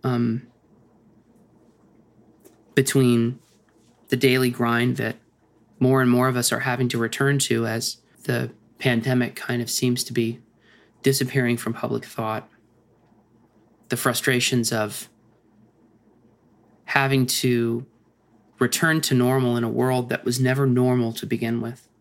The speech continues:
a normal that should have never been, uh, should have never been gotten to, we are now returning to as though this is a good thing. Let's get back to the way it was three years ago. Who on earth is thinking that?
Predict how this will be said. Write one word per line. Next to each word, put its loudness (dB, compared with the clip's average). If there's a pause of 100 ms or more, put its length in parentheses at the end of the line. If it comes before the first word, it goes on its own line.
a 6
normal 4
that 0
should 2
have 2
never 2
been, 0 (640)
uh, 0 (240)
should 0
have 0
never 2
been 0 (100)
gotten 2
to, 0 (300)
we 4
are 4
now 4
returning 0
to -2 (560)
as 2
though 4
this 0
is 0
a 4
good 2
thing. -2 (460)
Let's 2
get 2
back 2
to -4
the 4
way 0
it -4
was -2
three 0
years 0
ago. -6 (1000)
Who 2
on -2
earth 0
is 0
thinking -2
that? -4